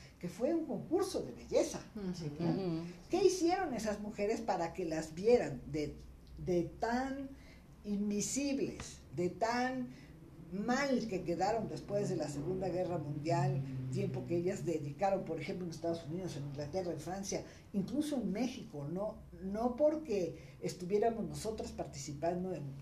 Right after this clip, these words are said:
Speaker 1: en cuestiones de guerra, pero sí por miradas ejemplificadas del otro lado, porque si, o sea, lo que pasó después fue terrible,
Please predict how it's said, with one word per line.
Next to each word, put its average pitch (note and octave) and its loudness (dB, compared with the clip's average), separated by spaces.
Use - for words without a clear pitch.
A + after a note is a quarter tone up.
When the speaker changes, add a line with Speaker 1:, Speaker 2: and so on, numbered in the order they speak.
Speaker 1:
en B2 -8
cuestiones F#3 -2
de G#3 0
guerra, F#3+ 0
pero G3 6
sí E4+ 8
por A3 6
miradas G#3+ 4
ejemplificadas E3+ 2
del D#3 0
otro D#3+ 0
lado, G3+ 0
porque D3+ -6
si, C#3+ -4
o D#3 -4
sea, D3 0
lo D3+ -2
que D#3+ -4
pasó A#3 4
después B3+ 6
fue - 2
terrible, - 0